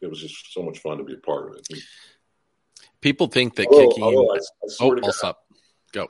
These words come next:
Speaker 1: I love Coach Fry, but if I didn't kick it out of the end zone, he'd come and yell at me. And so I'd get so frustrated, like, in the late in the third quarter, I'm, you know, I just played fifty snaps at tight end, getting crushed by, you know, getting, you know, whatever.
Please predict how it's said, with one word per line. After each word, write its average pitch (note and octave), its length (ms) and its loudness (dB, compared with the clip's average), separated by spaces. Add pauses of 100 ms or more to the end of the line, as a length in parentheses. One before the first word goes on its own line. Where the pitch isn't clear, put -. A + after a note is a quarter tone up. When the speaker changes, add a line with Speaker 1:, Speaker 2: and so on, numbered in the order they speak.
(240)
Speaker 1:
I A#2+ 60 2
love D3 280 6
Coach C3+ 160 0
Fry, A#2 500 -2 (1500)
but - 100 -4
if A2 120 -6
I B2 80 -2
didn't D#3+ 180 -6
kick - 180 -10
it D#3 60 -2
out C3+ 100 4
of A#2+ 60 -4
the A#2 60 -4
end C3 120 0
zone, A#2 120 -6
he'd G2+ 180 -12
come B2 120 -6
and A#2 100 -12
yell E3 240 -2
at - 60 -12
me. - 60 -18 (1120)
And - 100 -14
so - 200 0
I'd - 120 -4
get C3 160 -6
so - 260 -4
frustrated, A2 600 -6
like, A#2 160 -8
in G#2+ 60 -6
the G2+ 200 -4
late C#3 140 -2
in D3 40 -14
the C3 120 -4
third C3+ 200 -4
quarter, A#2+ 260 -4
I'm, A#2 180 -4
you C3+ 80 -8
know, A2 80 -4
I G#2+ 60 -2
just - 240 -14
played C3+ 300 -4
fifty D#3 300 -10
snaps A2+ 640 -10
at - 160 -20
tight G#2 280 -6
end, D#2+ 400 -8 (680)
getting C#3 220 -8
crushed G#2 500 -2
by, G#2+ 120 -4
you A2+ 100 -8
know, G#2+ 120 -6
getting, A2 400 -10
you A#2+ 80 -12
know, G2+ 120 -4
whatever. G2 500 -2